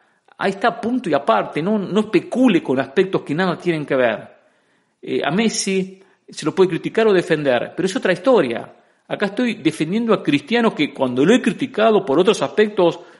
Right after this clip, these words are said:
no tengo problema en hacerlo, ningún problema en hacerlo, pero lo defiendo porque no se puede criticar con todo lo que consiguió como futbolista, con todo lo que logró. Ahora que es un jugador que arruga en finales,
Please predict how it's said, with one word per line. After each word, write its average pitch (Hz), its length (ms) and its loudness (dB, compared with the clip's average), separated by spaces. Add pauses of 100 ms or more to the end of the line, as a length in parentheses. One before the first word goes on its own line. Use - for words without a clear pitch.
(100)
no 156 120 -4
tengo 180 240 2
problema 175 440 0
en 131 140 -4
hacerlo, 123 760 -2
ningún 160 440 2
problema 151 280 -2
en 135 60 -4
hacerlo, 127 540 -6 (720)
pero 190 180 6
lo 240 120 4
defiendo 165 840 0 (260)
porque 214 240 -4
no 262 60 2
se 233 160 0
puede 254 300 0
criticar 214 460 -2
con 156 200 -4
todo 208 120 2
lo 180 100 4
que 147 120 -4
consiguió 143 400 0
como 147 200 -2
futbolista, 123 920 -2 (220)
con 165 180 2
todo 196 180 4
lo 185 40 -8
que 160 80 -4
logró. 170 260 6
Ahora 170 220 2
que 110 540 -8
es 143 160 -4
un 151 60 -4
jugador 147 260 4
que 139 80 -2
arruga 156 340 6
en - 80 0
finales, 147 640 0